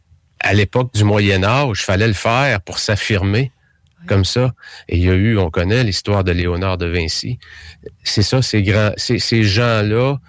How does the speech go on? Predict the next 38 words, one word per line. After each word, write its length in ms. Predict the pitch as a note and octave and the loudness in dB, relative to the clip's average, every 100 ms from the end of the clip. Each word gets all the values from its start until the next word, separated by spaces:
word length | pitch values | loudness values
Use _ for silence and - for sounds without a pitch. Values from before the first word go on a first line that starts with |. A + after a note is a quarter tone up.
| - _ _ | -20 _ _
gagnent 420 | G2 A2 A2+ A#2 | -4 0 2 2
le 100 | G#2+ | 2
respect. 540 | G2+ F#2+ - - A2+ A#2 - - - - | 2 0 -4 -2 -2 -2 -4 -20 -14 -2
Et 100 | F#2+ | 2
on 80 | |
n'a 120 | G2+ G2+ | 2 2
pas 120 | C3+ | 2
besoin 400 | B2+ A2+ A#2+ C#3+ | 2 2 2 2
d'aller 440 | A#2 G2+ A#2 B2 | 2 0 2 2
à, 200 | F#2+ F2 - - | 0 -2 -8 -8
à 200 | - F#2 | -4 0
des 160 | G2 | 2
niveaux 360 | G2+ G2 G2+ A#2+ | 2 2 2 0
planétaires 640 | A2 G2 F#2+ F2 G#2+ G2+ | 0 0 0 0 0 0
comme 180 | F#2+ E2+ | -2 -4
ça. 300 | - B2 C#3 - - - | -2 -2 -2 -4 -16 -8
Je 120 | - | -6
pense 260 | - B2+ A#2+ | 0 0 0
que 140 | A#2 | 2
juste 320 | G2+ C#3 D#3 | 2 2 0
dans 120 | B2 G#2+ | 0 2
notre 260 | G2+ - | 0 0
entourage, 800 | A2+ - G#2+ F#2+ A2 A2 - - | -2 0 0 0 0 0 -2 -6
là, 160 | F2+ F#2+ - _ _ - | -4 -4 -6 _ _ -2
monsieur 340 | G#2 F#2+ A#2+ | 0 2 0
puis 140 | B2 A#2 | 0 2
madame 340 | G#2 G2 G2+ | 2 2 0
tout 120 | G2 | 0
le 60 | F#2 | 0
monde, 340 | F#2+ G2 G2+ - - - - | 0 0 0 -4 -14 -18 -2
on 160 | G#2+ | 2
a 100 | G#2+ | 2
tous 380 | A2 - C#3+ - | 2 -2 -4 -2
des 240 | - G#2 G2+ | 0 2 2
exemples 640 | F#2 F#2 A2 A#2 A2 G2 | 0 2 2 2 0 0
de 80 | F#2 | 0
beau 440 | F2 G2 A2 A2 | 0 0 2 2
leadership. 680 | G2 F#2 F#2 F2 - G#2 | 0 0 0 0 0 -2